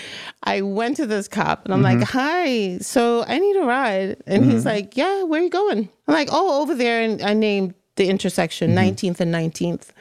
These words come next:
Speaker 1: I knew that if I got to that dope house, if I got there, like, dude was gonna break me off.
Speaker 2: Yeah.
Speaker 1: No money, no nothing. You know, I have my money
Speaker 2: Yeah.
Speaker 1: maker, right? I have
Speaker 2: Mm-hmm.
Speaker 1: my coochie, it's my money maker,
Speaker 2: Okay.
Speaker 1: it's all good.
Speaker 2: Yeah.
Speaker 1: I asked the guy for a ride to this place, and he's like, "Hey, what you doing over there?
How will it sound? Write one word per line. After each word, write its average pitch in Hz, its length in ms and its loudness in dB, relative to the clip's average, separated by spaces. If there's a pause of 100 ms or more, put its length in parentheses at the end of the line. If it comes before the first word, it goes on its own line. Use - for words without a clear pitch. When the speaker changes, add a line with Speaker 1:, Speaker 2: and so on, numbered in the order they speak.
(360)
Speaker 1:
I 240 220 4
knew 240 300 2
that 190 140 0
if 185 120 -2
I 214 100 0
got 214 360 -2
to 214 100 0
that 190 220 0
dope 190 220 0
house, - 520 -4
if 170 120 -2
I 214 100 2
got 208 360 -2
there, 165 260 0
like, 165 220 -2
dude 202 200 0
was 170 160 -2
gonna 165 180 0
break 147 220 -4
me 135 120 -2
off. - 260 -16
Speaker 2:
Yeah. 107 320 4 (240)
Speaker 1:
No 202 220 2
money, 190 300 0
no 175 160 -2
nothing. 170 500 -2
You 226 100 4
know, 254 80 2
I 185 140 0
have 226 160 -2
my 220 100 2
money 240 260 2
Speaker 2:
Yeah. 107 280 2
Speaker 1:
maker, - 160 -6
right? 214 300 0
I 226 40 2
have 220 100 4
Speaker 2:
Mm-hmm. 214 100 4
Speaker 1:
my 208 80 2
coochie, 240 400 -2
it's 233 120 -2
my 214 100 2
money 185 260 2
maker, 180 260 0
Speaker 2:
Okay. 247 160 4
Speaker 1:
it's 226 160 0
all 185 160 0
good. 202 280 2
Speaker 2:
Yeah. 120 120 -4 (460)
Speaker 1:
I 208 120 2
asked 208 240 0
the 220 60 -6
guy 208 220 0
for 196 180 -2
a 185 60 0
ride 185 500 -2
to 208 100 0
this 185 240 0
place, 226 300 0
and 233 100 2
he's 247 160 0
like, 226 240 0
"Hey, 370 240 0
what 269 140 0
you 294 120 0
doing 302 280 2
over 254 220 0
there? 277 440 0